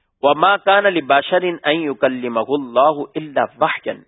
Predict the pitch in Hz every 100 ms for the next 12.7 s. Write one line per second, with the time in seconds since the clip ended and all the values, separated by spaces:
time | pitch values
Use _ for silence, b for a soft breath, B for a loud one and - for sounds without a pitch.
0 | _ _ _ _ _ - 202 190 185 185
1 | 151 139 160 175 180 180 180 - _ 147
2 | 165 175 165 - 165 160 143 101 - _
3 | _ _ _ _ _ _ _ _ _ _
4 | _ _ _ _ 170 208 202 185 156 156
5 | 190 196 185 - 151 143 170 202 190 -
6 | _ _ - 160 175 143 208 214 196 160
7 | 135 - 202 196 156 135 135 135 175 170
8 | 165 139 123 123 185 151 127 120 135 110
9 | 120 120 104 143 - 104 - - _ _
10 | _ _ _ _ _ _ _ - 147 -
11 | 220 220 170 131 143 165 - 190 214 _
12 | 208 240 190 - 220 220